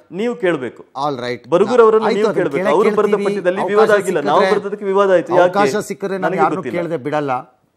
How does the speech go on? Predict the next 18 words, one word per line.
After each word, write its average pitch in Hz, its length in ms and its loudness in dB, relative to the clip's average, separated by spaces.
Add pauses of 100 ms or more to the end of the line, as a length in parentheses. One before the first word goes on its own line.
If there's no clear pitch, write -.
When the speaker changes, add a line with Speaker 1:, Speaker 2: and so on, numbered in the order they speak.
Speaker 2:
But 123 180 -10
my 160 160 -4
point 170 360 -2
is, 190 280 -4 (1500)
ಈ 165 240 -4
ಕಮಿಟಿಯ 180 540 -4
Speaker 1:
ಖಂಡಿತ. 143 120 -6
Speaker 2:
ಕೆಲಸ 165 220 -6
ಮುಗಿದೋಗಿದೆ. 170 880 -4
ಹಂಗಾಗಿ 165 280 -4
ನಾನು 156 160 -6
ಅದ್ರದ್ದು 139 220 -8
ಅಧ್ಯಕ್ಷ 160 340 -8
ಆಗಿದ್ರು 151 460 -4
ಅಷ್ಟೇ, 175 200 -6
ಆಗದೇ 151 380 -2
ಇದ್ರು 147 220 -8
ಅಷ್ಟೇ - 440 -10